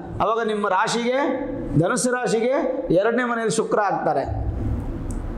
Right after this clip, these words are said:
ಹದಿಮೂರನೇ ತಾರೀಕು ಸೂರ್ಯ ಕುಂಭ ರಾಶಿಗೆ ಪ್ರವೇಶವಾಗ್ತಾರೆ, ನಿಮ್ಮ ರಾಶಿಯಿಂದ ಮೂರನೇ ಮನೆಗೆ ಬರ್ತಾರೆ. ಅದು ಬಿಟ್ರೆ ಮತ್ತೆ ಹತ್ತೊಂಬತ್ತನೇ ತಾರೀಕು ಫೆಬ್ರವರಿ ಬುಧ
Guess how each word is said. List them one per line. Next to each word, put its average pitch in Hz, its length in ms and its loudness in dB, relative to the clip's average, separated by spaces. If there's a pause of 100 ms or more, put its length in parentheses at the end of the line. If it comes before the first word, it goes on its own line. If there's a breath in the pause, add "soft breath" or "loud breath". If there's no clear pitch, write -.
(640)
ಹದಿಮೂರನೇ 285 520 0
ತಾರೀಕು 202 480 2 (380)
ಸೂರ್ಯ 262 340 2 (580)
ಕುಂಭ 269 280 2
ರಾಶಿಗೆ 247 400 0 (100)
ಪ್ರವೇಶವಾಗ್ತಾರೆ, 190 800 2 (680)
ನಿಮ್ಮ 240 200 2
ರಾಶಿಯಿಂದ 220 460 0 (120)
ಮೂರನೇ 214 340 2
ಮನೆಗೆ 185 300 2
ಬರ್ತಾರೆ. 160 340 0 (1080 loud breath)
ಅದು 185 160 2
ಬಿಟ್ರೆ 269 220 0 (100)
ಮತ್ತೆ 262 260 -2 (560)
ಹತ್ತೊಂಬತ್ತನೇ 262 640 -2
ತಾರೀಕು 226 300 2
ಫೆಬ್ರವರಿ 202 500 2 (680)
ಬುಧ 208 180 4